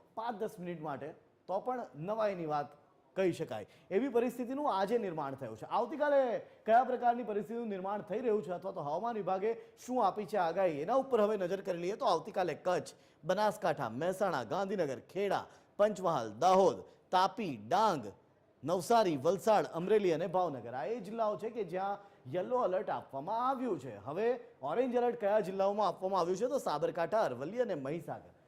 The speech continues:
બસ આ ત્રણ જિલ્લાઓ છે કે જ્યાં ઓરેન્જ એલર્ટ આપવામાં આવ્યું છે. બાકી આખો વિસ્તાર કે જેમાં અમદાવાદ પણ આવી જાય છે,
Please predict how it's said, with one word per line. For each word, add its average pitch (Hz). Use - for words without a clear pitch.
બસ 165
આ -
ત્રણ 233
જિલ્લાઓ 208
છે 214
કે 233
જ્યાં 190
ઓરેન્જ 185
એલર્ટ 180
આપવામાં 160
આવ્યું 151
છે. 214
બાકી 170
આખો 208
વિસ્તાર 185
કે 190
જેમાં 156
અમદાવાદ 147
પણ 262
આવી 208
જાય 185
છે, 190